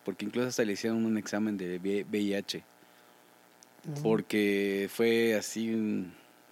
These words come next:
Speaker 1: muy cabrón, güey. Le deshizo el estómago, muy cabrón. Fue un lapso de que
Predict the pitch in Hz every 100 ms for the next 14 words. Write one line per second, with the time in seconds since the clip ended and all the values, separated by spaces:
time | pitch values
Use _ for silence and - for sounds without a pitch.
0 | - 110 113 110 110 120 101 92 95 120
1 | - 110 90 - 107 92 90 98 101 101
2 | 110 - - 104 95 - - - - -
3 | - 98 95 - 98 85 - 92 87